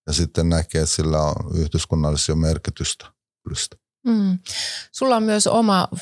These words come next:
Speaker 2: erinomaisen mielenkiintoinen tarina tulosi Suomeen ja, ja pitkä kokemus nyt sitten suomalaisessa liike-elämässä toimimisessa. Niin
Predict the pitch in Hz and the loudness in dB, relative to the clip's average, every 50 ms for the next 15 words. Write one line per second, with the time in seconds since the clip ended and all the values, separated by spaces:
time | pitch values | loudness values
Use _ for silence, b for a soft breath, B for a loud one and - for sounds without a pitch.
0 | - - - 196 214 214 202 180 175 165 160 165 170 175 170 165 175 180 175 165 | -10 -2 0 2 4 4 4 2 2 2 2 2 4 4 4 4 4 4 4 4
1 | 160 156 156 160 160 156 156 - 143 151 160 160 156 - 180 175 165 156 147 143 | 4 2 2 2 2 2 2 2 2 2 2 2 2 2 2 2 4 4 4 4
2 | 143 143 143 B B B B B B B B B _ - 190 180 170 156 151 - | 4 4 2 B B B B B B B B B _ 0 2 4 4 4 2 2
3 | 160 - - - 247 233 202 180 170 160 151 147 147 151 143 143 139 156 - 98 | 2 2 2 2 2 4 4 4 4 2 4 4 4 4 4 4 2 2 2 2
4 | - 175 160 - 185 180 - - - 160 151 - 170 165 - 147 135 131 143 151 | 0 0 2 2 2 2 0 0 0 0 2 2 2 2 4 2 4 4 2 4
5 | - 160 151 - 160 156 - 165 151 - 180 160 147 139 135 139 135 139 151 151 | 4 4 4 2 2 2 2 2 2 4 4 4 6 4 4 4 4 2 4 4
6 | 147 - - 160 151 160 156 143 - 135 - - 135 139 127 131 135 139 131 - | 4 4 6 6 6 4 4 4 4 2 2 4 4 4 4 4 4 4 4 4
7 | - - - - 160 147 139 135 131 127 123 135 147 - - - - - - 127 | 4 2 2 2 2 4 4 4 4 2 2 2 2 2 2 2 2 2 2 2
8 | 143 143 B | 2 0 B